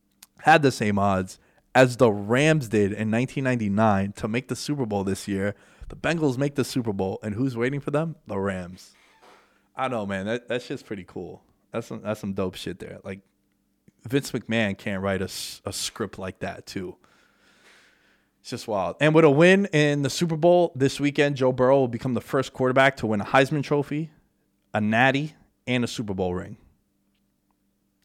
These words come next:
And just a lot of sex. I mean,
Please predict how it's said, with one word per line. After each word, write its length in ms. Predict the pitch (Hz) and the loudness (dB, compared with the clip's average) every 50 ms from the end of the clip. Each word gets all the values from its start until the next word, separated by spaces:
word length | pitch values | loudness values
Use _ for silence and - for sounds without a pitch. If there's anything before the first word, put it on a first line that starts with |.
| _ | _
And 140 | - 120 110 | -4 -2 -2
just 260 | 107 117 - - - - _ _ _ _ _ _ _ _ _ _ _ _ _ _ _ _ _ - | -2 -2 -4 -6 -10 -18 _ _ _ _ _ _ _ _ _ _ _ _ _ _ _ _ _ 0
a 60 | 131 | 0
lot 260 | 120 113 117 113 110 95 | 4 6 6 6 6 4
of 100 | 92 - | 2 -2
sex. 540 | - - 92 95 - - - - - - _ _ _ - | -6 -8 -8 -8 -12 -16 -18 -18 -18 -20 _ _ _ -6
I 60 | 104 | -6
mean, 340 | 101 90 90 85 - - | -4 -4 -6 -10 -12 -14